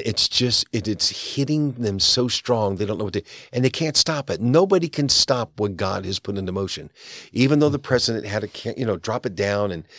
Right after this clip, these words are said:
we can't let, because there were just too many people coming there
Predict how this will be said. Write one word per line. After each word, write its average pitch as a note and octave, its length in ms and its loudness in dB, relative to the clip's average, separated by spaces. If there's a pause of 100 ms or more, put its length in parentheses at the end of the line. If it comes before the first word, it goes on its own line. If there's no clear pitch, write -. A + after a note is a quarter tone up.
(280)
we G2 100 -6
can't - 300 2
let, B2+ 200 4
because B2+ 540 4
there B2+ 140 4
were B2+ 80 2
just B2 240 0
too D#3+ 100 -2
many D#3+ 160 0
people D3 300 -6
coming B2+ 300 -2
there A#2+ 240 0